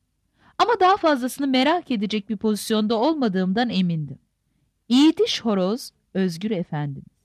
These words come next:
Tekrar tebriklerimi kabul buyurunuz lütfen." dedim. "Kutlanmayı daha çok hak eden sensin. Adamlarımdan bir kısmı senin tarifin üzerine o dağa tırmanıp vadideki geçidi ve eşkıyanın inini buldu."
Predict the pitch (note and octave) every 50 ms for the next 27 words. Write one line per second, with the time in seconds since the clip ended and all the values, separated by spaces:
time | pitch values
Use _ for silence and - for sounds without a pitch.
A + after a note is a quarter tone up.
0 | _ _ _ _ _ _ _ _ _ _ _ _ _ - - A4 A4 - E4 C#4+
1 | C4+ C4 - A#3 A3 F#3+ G3 G3 _ - G3+ F#3+ G3 G#3+ G#3 - A3+ G3+ F#3 G#3+
2 | G#3 F3+ D#3+ E3 D#3+ D#3+ D3+ D3+ D3+ D3+ - - - - _ _ _ - E3+ D#3+
3 | - - - D3+ C3+ C3 - _ _ _ _ _ - D#3+ D3+ D3 C3+ C3 - _
4 | _ _ _ _ _ _ _ _ _ _ _ _ _ _ _ _ _ - - E4
5 | - - F#4+ F#4 F#4+ F#4+ F#4+ G4+ G#4+ G#4+ G4 D#4 C#4+ D#4 F4 F4 - B3 - A#3
6 | A#3+ A#3 - G#3+ E3+ D#3+ E3 E3 G3 B3 B3 - - A#3+ A3 A3 G#3 - _ -
7 | C#3+ C3 - _ _ _ _ _ _ _ - - B3+ B3 E4+ F4+ F4+ F#4 F#4+ F#4+
8 | F#4+ G4 G4 G4 G4 A4 A4 - - C#4 G#3+ - - F#3+ G#3 B3 C4+ - - D4
9 | D#4 F#4+ G4+ - - D4 B3+ B3 A#3+ B3+ - E4+ D4+ B3+ G#3 G3 F3 E3+ E3 D#3
10 | D#3 F3+ - _ _ _ - - F#4+ G#4 G4 F4 D#4 C4 - - A#3 G#3+ G3 G3
11 | G3 G#3+ B3 - - G#3+ A#3 C4 C4+ C4 D4 D4+ D#4+ E4 D#4 - F4+ E4 C4+ A#3+
12 | - - G#3 F#3+ E3 F#3+ G#3+ G#3+ A#3+ B3 C#4 - - - - D#4 D4+ D#4 D#4+ F4+
13 | F4+ C4+ - G#3+ A#3 A3+ A3+ G#3+ A3 A#3+ A3+ G3+ G3 F#3+ E3+ D3+ - C#3 -